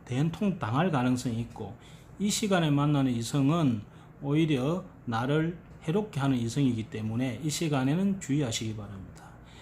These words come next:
예, 오늘 신유일 나가,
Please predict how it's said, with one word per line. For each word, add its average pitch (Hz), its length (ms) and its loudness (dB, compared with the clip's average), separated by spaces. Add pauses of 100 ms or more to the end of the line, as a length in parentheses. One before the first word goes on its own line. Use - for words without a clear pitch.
(220)
예, 120 400 -2 (240)
오늘 160 500 2 (140)
신유일 139 600 2 (400)
나가, 131 600 0